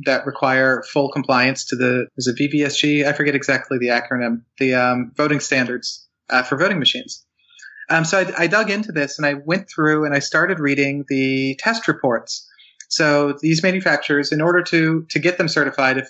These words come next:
you know, they don't have to do certification if they want to use them in, say, Michigan,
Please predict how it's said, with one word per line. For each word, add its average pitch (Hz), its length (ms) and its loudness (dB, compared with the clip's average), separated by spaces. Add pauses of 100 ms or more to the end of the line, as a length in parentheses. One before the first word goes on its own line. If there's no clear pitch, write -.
(120)
you 151 100 -6
know, 127 180 0 (340)
they 165 80 0
don't 190 180 0
have 196 140 2
to 180 80 -4
do 156 100 2
certification 147 580 0
if 131 80 -12
they 143 60 2
want 135 200 0
to 131 40 0
use 131 180 0
them 127 120 0
in, 117 80 -2
say, 123 180 0
Michigan, 139 460 0